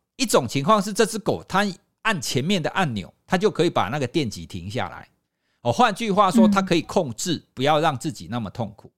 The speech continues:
Speaker 1: 可是另外一种情况呢，就是那只狗不管做什么事，不管怎么按钮，它都没有办法停止那个电击。哦，所以结果呢，他就发现这两种情况底下啊，只要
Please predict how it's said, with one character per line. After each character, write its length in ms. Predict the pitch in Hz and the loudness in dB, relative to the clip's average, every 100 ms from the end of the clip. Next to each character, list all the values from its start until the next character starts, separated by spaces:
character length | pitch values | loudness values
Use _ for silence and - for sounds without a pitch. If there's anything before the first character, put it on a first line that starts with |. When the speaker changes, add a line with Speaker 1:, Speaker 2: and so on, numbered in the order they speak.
| _ | _
Speaker 1:
可 120 | - 127 | -2 2
是 120 | 254 | 4
另 200 | 269 262 | 4 4
外 160 | 254 247 | 4 4
一 40 | |
种 140 | 170 | 0
情 240 | 117 - 113 | -4 -6 -2
况 240 | 196 185 | 0 2
呢， 200 | 143 131 | 0 -2
就 120 | 135 | 0
是 300 | 180 190 170 | 2 2 2
那 140 | 170 190 | 2 -2
只 120 | 202 | -2
狗 220 | - 101 - | -2 -4 -2
不 80 | 240 | -6
管 300 | - - - | -4 -6 -6
做 200 | - 180 | -2 -2
什 120 | - | -2
么 80 | 104 | -12
事， 320 | - 185 135 - | -6 -4 -4 -4
不 100 | 226 | -2
管 260 | 160 101 - | 0 -2 -4
怎 140 | - 101 | -8 -6
么 80 | - | -2
按 180 | 190 139 | -2 -2
钮， 120 | 98 80 | -4 -10
它 120 | - 165 | -6 -2
都 100 | 175 | -2
没 140 | 131 | -2
有 60 | 143 | 0
办 140 | 151 | 0
法 140 | 104 | -2
停 260 | - - 113 | -8 -6 -6
止 160 | - - | -6 -6
那 80 | 117 | -6
个 80 | 101 | -4
电 260 | 113 80 | -6 -6
击。 320 | - 147 - _ _ _ - | -10 -16 -20 _ _ _ -4
哦， 100 | 120 | 0
所 120 | - | 4
以 80 | 269 | 2
结 280 | - 160 - | 4 4 4
果 280 | - 147 113 | 6 4 4
呢， 360 | 117 117 120 - | 0 0 -2 -6
他 140 | - 175 | -4 0
就 100 | 185 | 0
发 300 | - 151 151 | 2 2 4
现 320 | 170 135 92 _ _ _ | 2 -2 -2 _ _ _
这 120 | 269 | 0
两 220 | 240 202 214 | 4 2 2
种 220 | 175 104 | 0 0
情 160 | 123 | -2
况 240 | 123 185 123 | 0 0 0
底 100 | 92 | -6
下 240 | - 156 | 2 4
啊， 300 | 131 123 123 - _ | 4 4 2 -4 _
只 220 | - 117 135 | -10 -6 2
要 300 | 220 156 | 2 2